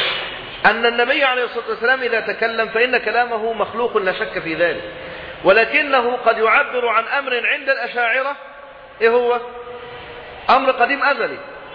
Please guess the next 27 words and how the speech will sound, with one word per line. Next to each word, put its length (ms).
مراد 260
الله 240
تعالى 340
منا 340
هذا 220
قديم 320
أزلي، 520
عبر 340
عنه 260
النبي 380
صلى 240
الله 140
عليه 160
وسلم. 260
في 60
الخطاب 460
برضو 280
راجع، 360
أو 120
الخلاف 340
راجع 260
مرة 500
أخرى 200
إلى 120
مسائل 340
الكلام 340
النفسي، 380